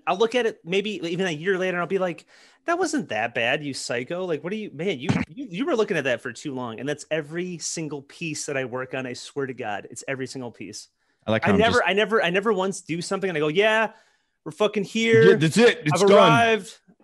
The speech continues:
Speaker 2: So,
Speaker 1: Fucking yeah,
Speaker 2: um,
Speaker 1: I'm the shit."
Speaker 2: now,
Speaker 1: No,
Speaker 2: Robbie,
Speaker 1: never.
Speaker 2: let me ask you this now, uh, as it's, this would be Savage's <laughs> job, but, uh,
Speaker 1: <laughs>
Speaker 2: um, uh, do you ever feel like you could go back to any of your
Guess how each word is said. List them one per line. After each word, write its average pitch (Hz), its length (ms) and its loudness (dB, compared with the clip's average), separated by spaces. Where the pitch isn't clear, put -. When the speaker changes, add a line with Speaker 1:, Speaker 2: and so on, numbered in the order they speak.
Speaker 2:
So, - 200 2
Speaker 1:
Fucking 233 240 4
yeah, 220 220 8
Speaker 2:
um, 220 100 4
Speaker 1:
I'm 196 140 -2
the 196 80 0
shit." 202 180 -4
Speaker 2:
now, 139 220 4
Speaker 1:
No, 107 60 0
Speaker 2:
Robbie, 135 400 0
Speaker 1:
never. 135 160 -6
Speaker 2:
let 113 100 -4
me 110 100 -4
ask 107 260 -6
you 98 100 -4
this 139 340 -8
now, 55 260 -14
uh, 80 500 0
as 80 340 -6
it's, 82 160 -8
this 80 180 -12
would 82 180 -8
be 80 80 -6
Savage's 85 640 -2
<laughs> - 20 -4
job, 110 420 -2
but, 90 260 -8
uh, 90 140 -2
Speaker 1:
<laughs> 151 440 -2
Speaker 2:
um, 123 520 4
uh, 131 360 2
do 135 220 0
you 151 280 4
ever 165 300 0
feel 123 400 -4
like 76 320 -8
you 101 80 -2
could 123 180 -6
go 120 120 0
back 78 420 -6
to - 140 -6
any 117 300 4
of 139 100 0
your 101 260 0